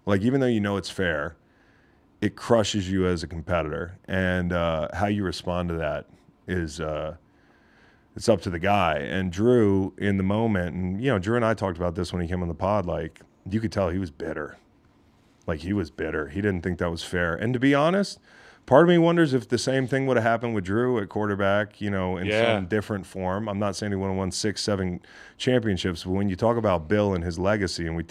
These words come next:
Speaker 1: we hit on this when he retired, they won that first Super Bowl 'cause of the defense, you know, and they won the last Super Bowl 'cause of the defense. And, you know, like, Tom,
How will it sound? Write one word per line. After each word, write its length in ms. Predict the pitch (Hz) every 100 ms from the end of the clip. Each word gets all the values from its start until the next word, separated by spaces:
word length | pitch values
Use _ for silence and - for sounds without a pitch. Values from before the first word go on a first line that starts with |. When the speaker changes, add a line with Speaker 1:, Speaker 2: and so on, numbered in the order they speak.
| -
Speaker 1:
we 80 | 90
hit 140 | 95
on 140 | 98 90
this 180 | 87 -
when 80 |
he 60 | 87
retired, 520 | 82 87 104 107 85 - _ _ - _ - - _ _ _ _ -
they 140 | 92 117
won 180 | 165 175
that 160 | 127
first 240 | - 139 -
Super 140 | 110
Bowl 120 | 95 90
'cause 180 | 101 85
of 100 | 80
the 80 | 120
defense, 520 | - 85 - - - -
you 120 | 101
know, 100 | 104
and 80 | 107
they 40 |
won 200 | 107 120
the 60 | 113
last 300 | 139 180 -
Super 160 | 123
Bowl 140 | 107 98
'cause 200 | 120 101
of 60 | 92
the 40 |
defense. 600 | 87 143 151 104 90 -
And, 240 | 90 87 -
you 120 | 101
know, 100 | 98
like, 140 | 90 85
Tom, 480 | 113 123 107 90